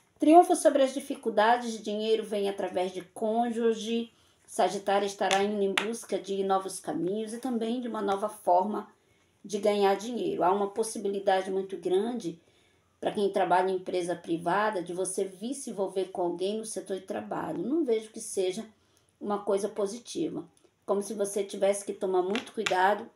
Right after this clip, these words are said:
em relação a isso. Vejo também que vocês terão uma grande conquista financeira dentro dos próximos dias, onde você vai alcançar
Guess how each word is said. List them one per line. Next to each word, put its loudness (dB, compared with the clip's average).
em 0
relação 2
a 0
isso. -10
Vejo 10
também 6
que -4
vocês -2
terão 0
uma 0
grande 2
conquista -8
financeira 0
dentro -2
dos -10
próximos -4
dias, -2
onde 2
você -6
vai 2
alcançar -2